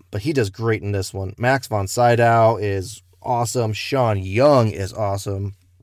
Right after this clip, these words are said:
And I'm not a huge Sean Young fan, but she was hitting her stride right in, right in the eighties here, just doing killer movies. Uh, <laughs> my one, and now,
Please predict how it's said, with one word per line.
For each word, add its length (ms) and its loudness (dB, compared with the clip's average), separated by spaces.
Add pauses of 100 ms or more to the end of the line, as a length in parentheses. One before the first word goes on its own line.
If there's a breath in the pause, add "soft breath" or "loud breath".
(640)
And 80 -8
I'm 140 -2
not 160 2
a 40 -2
huge 460 -6 (420 soft breath)
Sean 420 0
Young 300 -2
fan, 540 -2 (440 soft breath)
but 120 -10
she 220 -6
was 260 0
hitting 280 -2
her 240 0
stride 680 2 (260)
right 280 2
in, 300 -2
right 300 0
in 80 0
the 140 -6
eighties 320 -4
here, 120 -8
just 240 -8
doing 320 -2 (180)
killer 420 0
movies. 560 -2 (420 loud breath)
Uh, 320 2
<laughs> 40 -20
my 380 6
one, 580 4
and 140 0
now, 220 4